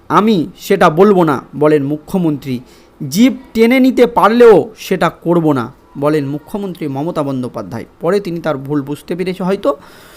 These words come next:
তখন আবার বলছেন যে "জিভ টেনে নিতেও পারলেও সেই কাজ আমি করব না।" প্রসঙ্গত, এদিন ইডি সিবিআইকে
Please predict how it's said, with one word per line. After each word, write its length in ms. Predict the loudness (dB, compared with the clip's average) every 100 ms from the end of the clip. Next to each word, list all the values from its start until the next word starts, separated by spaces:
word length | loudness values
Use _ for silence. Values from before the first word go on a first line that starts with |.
| -8
তখন 240 | -6 -2 0
আবার 220 | 0 0
বলছেন 420 | -4 -4 -6 -4
যে 140 | -6 -6 -10 -10
"জিভ 180 | -8 -8 -4
টেনে 220 | -4 -2
নিতেও 440 | -4 0 2 2
পারলেও 580 | 2 2 4 4 2 0
সেই 360 | -2 -2 -2 -8 -2
কাজ 200 | 0 0
আমি 160 | -4 -6
করব 220 | -2 -2 -2
না।" 140 | -8 0
প্রসঙ্গত, 640 | 2 2 4 4 2 0 -2 -20 -20 -20 _
এদিন 380 | 4 6 2 0
ইডি 280 | -2 2 2
সিবিআইকে 580 | 2 0 4 2 2